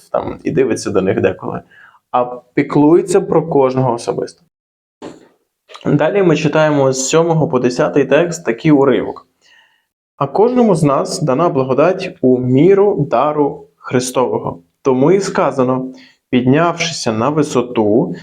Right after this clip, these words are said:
ти полонених набрав і людям дав дари.'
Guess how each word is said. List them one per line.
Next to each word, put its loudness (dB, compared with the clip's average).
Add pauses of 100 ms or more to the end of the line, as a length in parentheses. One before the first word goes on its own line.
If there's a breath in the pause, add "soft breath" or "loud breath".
(140 loud breath)
ти 2
полонених 0
набрав -2
і 2
людям 2
дав -4 (260)
дари.' -2